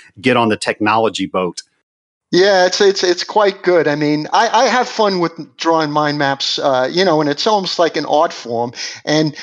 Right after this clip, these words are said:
Speaker 2: the more colorful you make it, the, the more your brain is receptive. I mean, it, there's a great book by Tony Buzan called The Mind Map Book. And, uh, anybody that's really interested in,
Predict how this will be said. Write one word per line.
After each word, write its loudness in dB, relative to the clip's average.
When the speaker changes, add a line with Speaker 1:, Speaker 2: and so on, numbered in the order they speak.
Speaker 2:
the 2
more 2
colorful 0
you -2
make 0
it, 2
the, 4
the -2
more 2
your 0
brain 2
is 2
receptive. 2
I 2
mean, 2
it, -2
there's 2
a -2
great 0
book 2
by 2
Tony -2
Buzan -2
called -2
The -2
Mind 0
Map -4
Book. -4
And, 0
uh, 4
anybody 2
that's -2
really 4
interested 0
in, 0